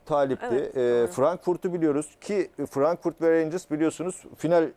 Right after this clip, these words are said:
Speaker 1: oynadılar
Speaker 2: Hı hı.
Speaker 1: Avrupa Ligi'nde. İki takımın da Beşiktaş sol bekine, Türk bir sol beke talip olmaları, ciddi talip olmaları önemli. Bunları yapıyor olması lazım işte kulüplerin. E, Rangers bu konuda hem yaşa-,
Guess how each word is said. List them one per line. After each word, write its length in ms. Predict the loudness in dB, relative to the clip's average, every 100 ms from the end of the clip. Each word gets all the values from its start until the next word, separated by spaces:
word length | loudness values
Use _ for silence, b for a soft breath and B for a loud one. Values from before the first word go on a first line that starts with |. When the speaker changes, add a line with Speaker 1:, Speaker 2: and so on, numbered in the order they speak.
| -4
Speaker 1:
oynadılar 500 | -2 0 -2 -4 -4
Speaker 2:
Hı 40 |
hı. 40 | -4
Speaker 1:
Avrupa 340 | -4 -2 -2 -6
Ligi'nde. 260 | -4 -6
İki 120 | -6
takımın 380 | -4 -4 -4 -2
da 100 | -2
Beşiktaş 440 | -2 -4 -2 -2 0
sol 240 | -2 -2
bekine, 420 | -4 -6 -4 -4 -6 _ _
Türk 260 | -4 -2 -2
bir 100 | -2
sol 260 | 0 0
beke 340 | -2 -2 -4 -4 -2
talip 340 | 0 0 0
olmaları, 480 | -2 -2 -4 -2 -2
ciddi 260 | -4 -6
talip 340 | -2 0 0 -2
olmaları 360 | -4 -4 -2
önemli. 440 | -2 -2 -2 -2 -8 b b b
Bunları 300 | -4 0 4
yapıyor 300 | 4 2 0
olması 320 | 0 -2 -4 -2
lazım 280 | -2 -2
işte 180 | -10 -12
kulüplerin. 540 | -10 -10 -8 -6 -6 -8 b b -4
E, 40 | 0 2 2 2 2 2 0 -4 -12 -18 -4
Rangers 500 | 2 2 2 -2 -4 -12
bu 100 | -6
konuda 500 | -2 0 2 2 0 -8 _
hem 240 | -4 -2 0
yaşa-, 320 | 0 0